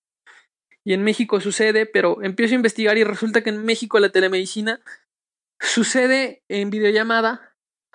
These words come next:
para acercar consultas de alta especialidad a algunas zonas rurales, en donde mandan a una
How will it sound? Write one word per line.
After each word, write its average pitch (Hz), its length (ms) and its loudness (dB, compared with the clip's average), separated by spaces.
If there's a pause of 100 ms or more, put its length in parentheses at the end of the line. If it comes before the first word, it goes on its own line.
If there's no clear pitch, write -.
(140)
para 190 200 0
acercar 214 380 0
consultas 226 480 0
de 233 80 4
alta 240 180 2
especialidad 202 680 0 (420)
a 190 300 -2
algunas 240 880 0 (160)
zonas 214 420 -2
rurales, 208 680 0 (840)
en 190 160 0
donde 208 220 -2
mandan 220 420 0
a 202 80 4
una 202 880 0